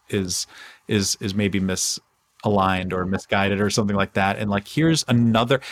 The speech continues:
and, and you don't say, "This is the way." You say, "This is another way," or again, that reframe or a different, and, like, I'm sure how you sold and how you currently sell is, again, like, "I'm not the arbiter of all that's right in the world.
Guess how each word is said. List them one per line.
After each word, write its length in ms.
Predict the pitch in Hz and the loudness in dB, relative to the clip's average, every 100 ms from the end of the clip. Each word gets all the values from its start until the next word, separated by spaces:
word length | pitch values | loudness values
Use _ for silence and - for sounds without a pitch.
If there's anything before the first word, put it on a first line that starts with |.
| - | -4
and, 180 | - 156 156 | 0 2 4
and 120 | 160 | 4
you 80 | 165 | 4
don't 240 | 214 - | 2 2
say, 140 | - | 2
"This 320 | 131 113 165 - | 2 4 4 6
is 160 | 160 110 | 4 2
the 280 | 110 139 151 | 4 4 4
way." 420 | 107 98 85 - | 2 -2 -2 -8
You 120 | 117 117 | -2 0
say, 200 | - 127 | 4 2
"This 300 | 104 143 - | 4 2 4
is 180 | 123 - - | 2 0 2
another 680 | 165 202 127 98 98 90 90 | 4 6 6 2 -2 -4 -4
way," 540 | 92 101 92 87 95 - | -4 -2 0 -2 -6 -2
or 260 | 113 101 - - | 0 0 -2 -6
again, 300 | 131 123 107 | -2 2 2
that 160 | 98 98 | 2 0
reframe 600 | 107 113 107 113 104 101 | 2 2 2 2 2 2
or 200 | 101 107 98 | 0 0 0
a 80 | |
different, 360 | 98 113 - 110 | 0 0 0 0
and, 160 | 127 123 | 2 2
like, 260 | 120 - - - | 0 -4 -6 -2
I'm 140 | 120 | 0
sure 240 | 110 143 120 | 2 4 4
how 100 | 120 | 2
you 160 | 104 | 0
sold 460 | 98 - 147 120 107 - - | -2 2 4 4 0 -14 -6
and 100 | 110 | -2
how 140 | 101 | 2
you 140 | 110 107 | 2 0
currently 380 | - 120 120 104 | 2 0 2 -2
sell 360 | - 151 143 | 2 4 4
is, 180 | 104 - - - - - _ _ | 2 -2 -10 -20 -20 -20 _ _
again, 400 | 120 143 143 98 | 0 4 2 2
like, 400 | 101 98 92 - _ _ _ - | 2 0 -2 -10 _ _ _ 0
"I'm 140 | 127 | 2
not 220 | 139 131 | 4 2
the 200 | - 110 | 4 4
arbiter 480 | 113 120 123 117 113 | 4 4 4 4 6
of 120 | 107 | 4
all 480 | 101 113 113 107 104 - - | 4 4 6 4 2 -6 -4
that's 400 | 113 104 - - | 0 2 0 -2
right 320 | 113 110 120 | 2 4 4
in 100 | 120 | 2
the 80 | 107 | 4
world. 440 | 117 175 110 92 | 6 8 6 2